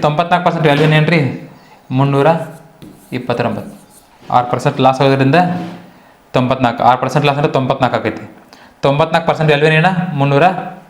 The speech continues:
ಇಪ್ಪತ್ತೊಂಬತ್ತು. ಹಾಗಿದ್ರೆ ನಷ್ಟವಾಯ್ತು. ವಸ್ತುವಿನ ಬೆಲೆ ಎಷ್ಟು? ವಸ್ತುವಿನ ಬೆಲೆ ಯಾವಾಗ ಎಷ್ಟಿರ್ತೈತಿ? ಹಂಡ್ರೆಡ್ ಪರ್ಸೆಂಟ್ ಆಗಿರ್ತೈತಿ. ಹಂಡ್ರೆಡ್ ಪರ್ಸೆಂಟ್ ವ್ಯಾಲ್ಯೂ ಎಷ್ಟು? ತೊಂಬತ್ನಾಲ್ಕು ಕೆಳಗೆ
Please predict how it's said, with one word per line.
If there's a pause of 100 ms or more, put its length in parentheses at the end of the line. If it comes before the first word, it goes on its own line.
(100)
ಇಪ್ಪತ್ತೊಂಬತ್ತು. (580)
ಹಾಗಿದ್ರೆ (1040)
ನಷ್ಟವಾಯ್ತು.
ವಸ್ತುವಿನ
ಬೆಲೆ
ಎಷ್ಟು?
ವಸ್ತುವಿನ
ಬೆಲೆ
ಯಾವಾಗ
ಎಷ್ಟಿರ್ತೈತಿ? (240)
ಹಂಡ್ರೆಡ್
ಪರ್ಸೆಂಟ್
ಆಗಿರ್ತೈತಿ. (140)
ಹಂಡ್ರೆಡ್
ಪರ್ಸೆಂಟ್
ವ್ಯಾಲ್ಯೂ (1080)
ಎಷ್ಟು? (1700)
ತೊಂಬತ್ನಾಲ್ಕು
ಕೆಳಗೆ